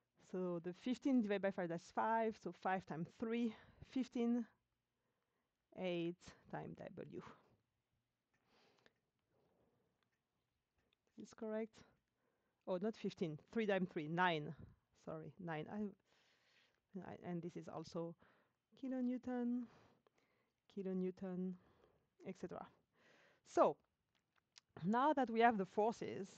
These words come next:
okay, we found the forces, we found the forces F B C, we found the forces C ax, and we found the forces C Y. Let's look at the stress in each member. Let's start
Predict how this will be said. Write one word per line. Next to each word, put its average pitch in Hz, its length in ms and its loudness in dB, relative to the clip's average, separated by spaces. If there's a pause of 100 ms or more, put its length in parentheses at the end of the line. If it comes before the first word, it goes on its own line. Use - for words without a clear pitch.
(180)
okay, 208 240 -4
we 220 120 -2
found 196 220 -2
the 190 60 -2
forces, 185 580 -4
we 190 120 -2
found 185 180 -2
the 175 60 -4
forces - 360 -12
F 170 140 -4 (100)
B 226 220 -4
C, 254 160 -2 (1400)
we 214 60 -8
found 202 160 0
the 190 40 0
forces 190 360 -6 (200)
C - 80 -14 (100)
ax, 240 220 -2 (460)
and 190 180 0
we 185 80 -2
found 180 240 -4
the 175 60 -6
forces - 340 -12 (100)
C - 120 -10
Y. - 360 -8 (1120)
Let's 233 240 -2 (160)
look 233 160 -2 (120)
at 196 160 0
the 190 100 0
stress 214 400 0
in 185 260 0
each 269 300 -2
member. 311 400 4 (1200)
Let's 208 220 4
start 202 320 2